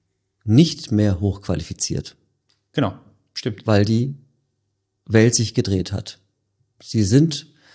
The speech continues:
Speaker 1: jetzt in der Pflicht, sich anders zu qualifizieren, damit sie in einer veränderten Welt, in der wir mit K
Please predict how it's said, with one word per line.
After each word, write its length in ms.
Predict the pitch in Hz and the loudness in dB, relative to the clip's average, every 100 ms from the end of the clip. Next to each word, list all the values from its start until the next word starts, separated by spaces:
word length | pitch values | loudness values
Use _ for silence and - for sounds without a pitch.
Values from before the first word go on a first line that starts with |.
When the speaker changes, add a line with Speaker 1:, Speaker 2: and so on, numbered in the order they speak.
| _ _ _ | _ _ _
Speaker 1:
jetzt 320 | - 110 127 - | 0 2 2 2
in 100 | 120 | 0
der 100 | 107 | 0
Pflicht, 520 | - 110 113 - - | 0 -2 -2 -6 -14
sich 300 | - 110 101 - _ | -6 -4 -6 -10 _
anders 420 | - 123 85 87 | 0 2 2 2
zu 120 | - 101 | 0 -2
qualifizieren, 840 | - 87 90 95 - 98 101 113 | -2 -4 -2 -4 -2 0 0 -2
damit 360 | 98 92 101 | -2 0 0
sie 260 | - 113 117 | 0 0 0
in 180 | - - | -2 -4
einer 300 | - 90 87 | -2 -2 -4
veränderten 1000 | - - - 110 139 156 151 151 143 135 | -8 -12 -4 2 4 4 2 -2 0 2
Welt, 320 | 104 95 110 | 2 2 0
in 120 | - | -2
der 140 | 90 92 | -4 -2
wir 80 | 92 | -2
mit 180 | 87 | -2
K 140 | - | -6